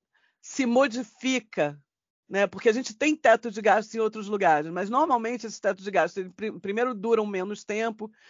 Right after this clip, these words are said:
muitas vezes não, não tão na Constituição, e,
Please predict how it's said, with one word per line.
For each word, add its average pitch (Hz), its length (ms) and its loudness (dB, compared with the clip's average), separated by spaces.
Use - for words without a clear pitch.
muitas 240 320 4
vezes 214 260 4
não, 220 360 -2
não 208 240 -2
tão 214 180 -2
na 196 100 -2
Constituição, 202 800 -4
e, 311 260 6